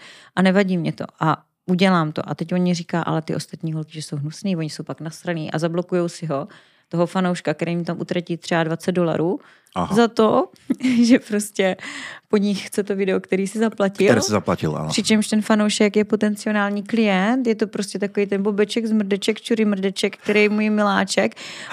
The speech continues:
Speaker 1: Oni to mají rádi, oni, moji,
Speaker 2: Jo.
Speaker 1: moji zmrdečci to mají rádi, tady takhle, že jim říkám zmrdečku, čury mrde a tak.
Speaker 2: <laughs>
Speaker 1: Jo, mám tam teďkom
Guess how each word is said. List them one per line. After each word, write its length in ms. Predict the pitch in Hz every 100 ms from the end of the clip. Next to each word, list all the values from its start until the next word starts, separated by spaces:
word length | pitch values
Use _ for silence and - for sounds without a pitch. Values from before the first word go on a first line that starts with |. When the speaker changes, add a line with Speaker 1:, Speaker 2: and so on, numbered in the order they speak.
| 160
Speaker 1:
Oni 180 | 220 240
to 100 | 269
mají 160 | 269 240
rádi, 440 | 214 208 208 196
oni, 240 | 208 208
moji, 220 | 208 208 202
Speaker 2:
Jo. 140 | 170
Speaker 1:
moji 240 | 202 214 208
zmrdečci 520 | 208 185 190 - 202
to 120 | 190
mají 220 | 190 185 180
rádi, 280 | 175 170
tady 180 | 170 175
takhle, 280 | 175 175 180
že 120 | 165
jim 140 | 170 170
říkám 300 | 175 165 165
zmrdečku, 540 | 180 165 165 - -
čury 280 | 160 175 175
mrde 380 | 175 165 165 165
a 80 | -
tak. 280 | 170 170
Speaker 2:
<laughs> 400 | - - - -
Speaker 1:
Jo, 160 | 185 196
mám 200 | 196 180
tam 160 | 185 180
teďkom 640 | 175 - 175 170 170